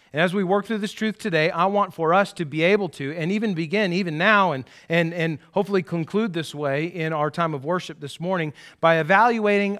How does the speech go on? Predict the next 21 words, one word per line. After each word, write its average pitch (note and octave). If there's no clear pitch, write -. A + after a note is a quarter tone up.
our G3
own B3
place G3
of E3
faith, B2+
where G3
we A3
are D#3+
in E3
faith G3
in F3+
Jesus. C#3+
And C4
irrespective A#3
of A3+
where A#3
we G3
are, C#3
whether D#3+
we E3+
are C#3+